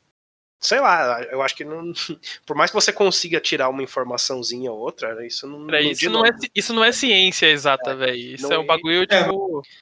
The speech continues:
Speaker 1: E nunca deveria ser, tipo, o critério uni-, um critério eliminatório, tá ligado? Tipo,
Speaker 3: Sim.
Speaker 1: você pode até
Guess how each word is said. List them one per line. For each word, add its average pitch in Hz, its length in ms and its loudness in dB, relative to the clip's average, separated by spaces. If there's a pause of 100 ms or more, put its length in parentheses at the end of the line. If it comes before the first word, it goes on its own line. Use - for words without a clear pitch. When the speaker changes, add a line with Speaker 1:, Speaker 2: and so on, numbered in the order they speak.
(100)
Speaker 1:
E 165 80 -2
nunca 202 220 2
deveria 208 260 4
ser, 190 140 4
tipo, - 200 -4 (140)
o 147 160 -12
critério 147 440 0
uni-, 139 180 -2
um 156 80 -4
critério 156 340 2
eliminatório, 143 720 0
tá - 80 -10
ligado? 110 300 -10
Tipo, - 160 -10
Speaker 3:
Sim. 117 240 -8 (800)
Speaker 1:
você 123 260 0
pode 143 260 0
até 175 160 4